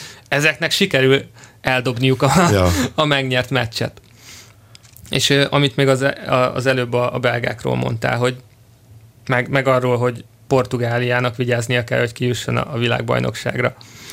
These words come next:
Speaker 1: mert hogy velünk van egy, egy selejtező csoportban. Szerintem, ö, nem rossz ez nekünk, mert Portugál is nagyon szervezett csapat. Nincsenek benne olyan, olyan nagy, van egy Ronaldojuk persze, meg Nani, de nincsenek benne azok a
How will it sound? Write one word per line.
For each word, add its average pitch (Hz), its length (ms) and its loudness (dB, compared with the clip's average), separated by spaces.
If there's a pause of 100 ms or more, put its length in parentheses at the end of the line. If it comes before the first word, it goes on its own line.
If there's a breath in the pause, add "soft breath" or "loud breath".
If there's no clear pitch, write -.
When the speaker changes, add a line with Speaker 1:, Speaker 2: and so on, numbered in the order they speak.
(320 loud breath)
Speaker 1:
mert 127 160 2
hogy 123 120 -2
velünk 123 300 0
van 120 140 0
egy, 117 260 -4
egy 117 200 -2
selejtező 117 560 -2
csoportban. 120 560 -4 (640 loud breath)
Szerintem, 156 720 -2 (200)
ö, 131 360 2 (380)
nem 156 200 0
rossz 127 220 -2
ez 123 100 0
nekünk, 123 440 -2
mert 123 200 -4
Portugál 139 480 2
is 139 160 0
nagyon 127 380 0 (120)
szervezett 113 600 -2
csapat. - 480 -6 (300)
Nincsenek 139 460 0
benne 123 520 0
olyan, 123 400 2
olyan 127 260 2
nagy, 117 280 -2
van 120 200 0
egy 113 140 -2
Ronaldojuk 117 500 -2
persze, 117 300 -2
meg 139 160 -6
Nani, 127 240 0 (340 loud breath)
de 131 100 0
nincsenek 139 300 2
benne 127 320 2
azok 135 360 0
a 117 480 2